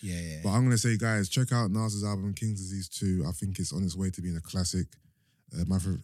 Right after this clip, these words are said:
Speaker 2: favorite songs on there: Store Run, Moments, Nas is Good,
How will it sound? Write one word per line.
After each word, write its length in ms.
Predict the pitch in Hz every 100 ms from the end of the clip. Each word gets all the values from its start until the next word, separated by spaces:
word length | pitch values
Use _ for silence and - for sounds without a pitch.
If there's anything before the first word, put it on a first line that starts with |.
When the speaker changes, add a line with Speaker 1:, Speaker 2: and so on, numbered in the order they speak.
| -
Speaker 2:
favorite 300 | - 92 73
songs 200 | 90 87
on 120 | 85
there: 280 | 82 82 82
Store 420 | - - 98 95 90
Run, 340 | 90 90 87 _ _ _ _ _ -
Moments, 800 | 90 92 90 87 - - - - _ _ _
Nas 240 | 87 90 90
is 100 | 85
Good, 400 | - 90 90